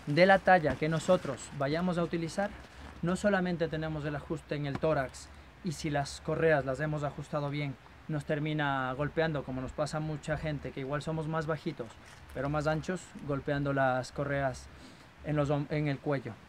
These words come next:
O como quien es alto, y esto viene bien, pero esto va muy suelto.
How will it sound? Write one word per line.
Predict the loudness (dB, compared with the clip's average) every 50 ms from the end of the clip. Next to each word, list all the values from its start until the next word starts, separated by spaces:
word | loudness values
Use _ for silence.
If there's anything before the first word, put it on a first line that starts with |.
| -20 -20 -20 -20 -20 -4 0
O | 2 2 2
como | 2 2 0 2 2 4 2 2 2 0 0
quien | 0 0 2
es | 2 2 4 4
alto, | 4 2 2 0 -2 -4 -4 -4 -8 -16 -20 -20 -20 -20 -20 -20 -20 -20 -20 -20 -20 -20 -18 -12 2 4
y | 6
esto | 6 6 4 0 0
viene | 0 2 2 4 4
bien, | 4 4 4 4 2 2
pero | 2 2 0
esto | 0 2 2 2
va | 4
muy | 2 2 0
suelto. | -2 -2 -4 -4 -4 -4 -8